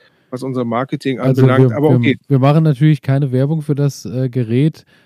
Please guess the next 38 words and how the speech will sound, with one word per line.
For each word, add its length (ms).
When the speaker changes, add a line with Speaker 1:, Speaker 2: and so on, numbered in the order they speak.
Speaker 2:
aber, 540
ähm, 680
seitdem 380
ich 100
es 180
habe, 320
ist 180
die 80
Herstellung 440
der 120
Hagebuttenmarmelade 920
natürlich 360
deutlich 400
einfacher 400
geworden. 380
Speaker 1:
Und 180
natürlich 400
kann 180
Speaker 2:
Nein, 80
Speaker 1:
sich 140
die 80
Speaker 2:
um 60
Speaker 1:
Firma 200
Speaker 2:
Gottes 240
Willen. 160
Speaker 1:
und 260
natürlich 400
kann 180
sich 100
die 100
Firma 280
auch 120
jederzeit 500
an 160
uns 220
wenden 300
und 260
wir, 340